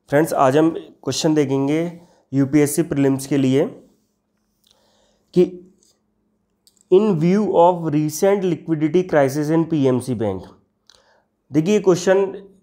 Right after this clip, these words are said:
इंपॉर्टेंट क्यों है? एक तो क्या है, पीएमसी बैंक, पंजाब एंड महाराष्ट्र कोऑपरेटिव बैंक में, मुम-, महाराष्ट्र में, मुंबई में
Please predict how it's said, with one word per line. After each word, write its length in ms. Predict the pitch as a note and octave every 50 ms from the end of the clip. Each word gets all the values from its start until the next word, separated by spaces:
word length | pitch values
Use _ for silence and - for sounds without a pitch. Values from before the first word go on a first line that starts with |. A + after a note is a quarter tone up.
| _
इंपॉर्टेंट 560 | D#3 D#3 D3+ - E3 E3 D#3 F3 F3+ F3+ F3 E3
क्यों 240 | E3+ D#3 D3+ D3+
है? 80 | D#3 E3 F3 E3+ F3 -
एक 200 | - D3+ D3 D3+
तो 80 | - F3+
क्या 140 | E3+ G3 G3
है, 60 | G3 G3 -
पीएमसी 480 | - F3 F3 F3+ F3+ F3+ F#3 F#3 G3+ G#3
बैंक, 320 | E3+ E3+ D#3 C#3+ - C#3+
पंजाब 480 | - D3 C#3+ C#3+ D3+ D#3+ E3+ E3+ E3+ F3+
एंड 140 | F3+ F3+ E3
महाराष्ट्र 440 | D3 B2 A2+ A2+ B2+ D3+ D3 - -
कोऑपरेटिव 500 | D3+ C3+ C3+ C3 D3 D3 D3 C#3+ E3 D3+ C#3+
बैंक 280 | C3+ C3 B2 A#2+ A2+ A#2+
में, 240 | A#2 A#2+ A#2+ B2+ B2+
मुम-, 340 | B2 B2 A#2+ A#2 B2 C3 A#2+
महाराष्ट्र 480 | A2+ G#2+ A2+ A#2 A#2+ B2 A#2+ - -
में, 100 | A#2+ G#2+
मुंबई 420 | G2+ A2+ A#2+ B2 C3 C3+ C#3+ C#3+ C3+
में 380 | B2 A#2+ A#2+ C3 - - -